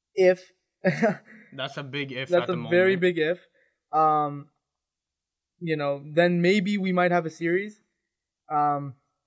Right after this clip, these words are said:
Speaker 1: but again, you know, the Raptors really gotta, they gotta be better. You, you can, you can't be this bad, uh, on offense. Like, you gotta hit shots.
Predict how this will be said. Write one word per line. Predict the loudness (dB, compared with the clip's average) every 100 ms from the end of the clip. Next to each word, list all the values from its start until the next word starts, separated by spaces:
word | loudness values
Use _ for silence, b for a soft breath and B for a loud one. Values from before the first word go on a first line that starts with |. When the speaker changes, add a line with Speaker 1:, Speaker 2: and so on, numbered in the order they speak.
| _ _ _ _ _
Speaker 1:
but | -6 -2 -2 -6 _ _ _ _ _ _ _ _ _ -8
again, | -2 -2 -2 -6 _ _ _ _ _ _ _ _ _ _ _ _ _ _ _ _ _ _ _ _ -10
you | -8
know, | -8 -14 -20 _ _ _ _ -6
the |
Raptors | -2 -2 -2 -6
really | -6
gotta, | -4 -2
they | 0
gotta | 0 0
be | 0
better. | -2 -2 _ _
You, | -6 -4
you | -6
can, | -6 -6
you | -6
can't | -6 -6 -6
be | -6 -4
this | -4 -4
bad, | -4 -2 -2 -2 -8 -16 _ _ _ _ _ _ _
uh, | 2 4 4 0 -6 _ _ -4
on | 0
offense. | 0 0 -4 -12
Like, | -10 -8
you | -6
gotta | 2 2 2
hit | -2 -8
shots. | -10 -16 -18 _